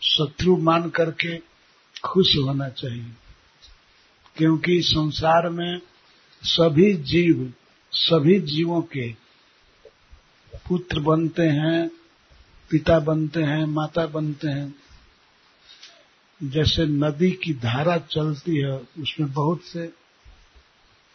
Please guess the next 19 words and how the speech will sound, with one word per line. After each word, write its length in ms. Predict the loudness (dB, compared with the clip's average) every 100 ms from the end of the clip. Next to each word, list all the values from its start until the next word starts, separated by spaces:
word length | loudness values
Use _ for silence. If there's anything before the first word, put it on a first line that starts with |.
| _ _ -20 _ _ _ _ _ _ -4
बहुत 340 | 0 2 2
सी 80 | 0
वस्तुएं 500 | 2 0 0 -4 -2
पड़ 280 | 0 2 2
जाती 380 | 0 -2 -2
हैं। 220 | -2 -4 -8 _ _ _ _ _ _ _ _ _ _ _ -20 -20 -20 _ _ _ _ _ -6
तो 60 | -2
इस 160 | 0
संसार 680 | 0 0 0 2 4 4 4
में 260 | 2 0 0
माया 520 | -2 -2 -2 0 -4
के 220 | -6 -12
प्रवाह 560 | -8 -8 -2 0 0 -4
में 240 | -8 -12 -20 _ _ _ _ _ _ _ -4
सभी 580 | 0 0 0 2 0 -2 -12 _ _ _ _ _ _ _ _ _ -10
जीव 500 | -6 2 6 6 4
बह 320 | 2 2 2
रहे 300 | -2 -6 -8
हैं। 160 | -12